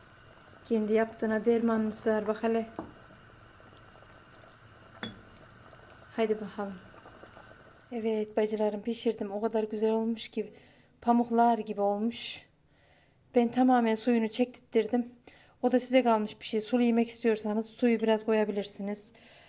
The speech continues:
Ben tamamen çektirttirdim. Hiç kalmadı suyu. Üzüm aldıydım. Üzüm yıkadım. Bunlar soğusun diye, biraz dinlensin diye. Çok sıcak yenmiyor. Bunu da akşam yaptım. İçine bol limon sıktım. Limon tuzu kesinlikle kullanmıyorum.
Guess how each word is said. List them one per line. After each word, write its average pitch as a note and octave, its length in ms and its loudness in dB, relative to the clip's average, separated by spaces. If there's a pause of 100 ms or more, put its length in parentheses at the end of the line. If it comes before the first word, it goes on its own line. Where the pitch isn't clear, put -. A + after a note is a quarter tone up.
(160)
Ben A#3+ 160 4
tamamen A3+ 460 2
çektirttirdim. A3 640 -2
Hiç A3+ 180 0
kalmadı G3+ 460 0
suyu. A#3 340 0 (800)
Üzüm A#3 240 4
aldıydım. G#3 380 2
Üzüm A3 220 0
yıkadım. A3+ 480 0 (560)
Bunlar B3 260 4
soğusun A#3+ 500 0
diye, A3 140 -2
biraz G#3+ 260 2
dinlensin G#3 540 0
diye. G#3+ 120 -2
Çok A3 180 -8
sıcak G3+ 300 -4
yenmiyor. G#3 480 0 (680)
Bunu C#4 180 4
da B3 80 4
akşam B3+ 340 2
yaptım. C4 440 0 (300)
İçine A#3+ 400 0
bol A#3+ 220 4
limon A3 360 2
sıktım. A#3+ 580 -6 (100)
Limon A3 280 2
tuzu G#3+ 260 -8
kesinlikle G#3+ 440 0
kullanmıyorum. A3+ 720 2